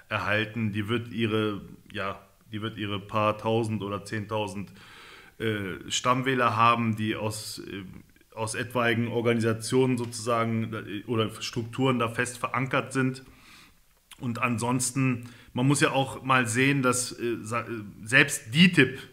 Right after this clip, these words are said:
was ja so eine Art, ja, Konsens war über, äh, mehrere Jahrzehnte hinweg, also wo sowohl, ja, äh, verschi-, also wo verschiedene politische Lager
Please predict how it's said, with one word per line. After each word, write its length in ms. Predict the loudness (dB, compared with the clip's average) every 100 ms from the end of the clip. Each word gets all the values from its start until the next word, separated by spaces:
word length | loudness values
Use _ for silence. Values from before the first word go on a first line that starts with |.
| -4
was 220 | -4 0
ja 120 | 2
so 120 | 2
eine 140 | 2 2
Art, 440 | 2 2 2 -10 -18 -20 -20 -20 _
ja, 180 | 0 0
Konsens 920 | 4 8 10 10 8 4 -2 -6 -12
war 500 | -6 0 0 -2 -6 -8
über, 260 | -4 -4 -6
äh, 60 | -8
mehrere 680 | -8 -8 -2 2 2 2 2
Jahrzehnte 500 | 2 0 -2 -2 -2
hinweg, 360 | -2 -2 -4
also 320 | -4 -2 -2 2
wo 180 | 2
sowohl, 640 | 2 2 4 4 4 2 -2 -14 -20 -20 -20 -20 -20 -20 -20 -20 -20 _ _ -6
ja, 220 | -2 -2 -4 -10 -6
äh, 440 | -2 0 0 -2 -8 -12 -16 -18 -20 -20 -14
verschi-, 340 | 0 4 6
also 240 | 6 6 8
wo 100 | 8
verschiedene 760 | 8 8 8 8 10 10 10
politische 640 | 8 6 6 6 6 6 4
Lager 960 | 6 6 8 8 8 10 8 6 0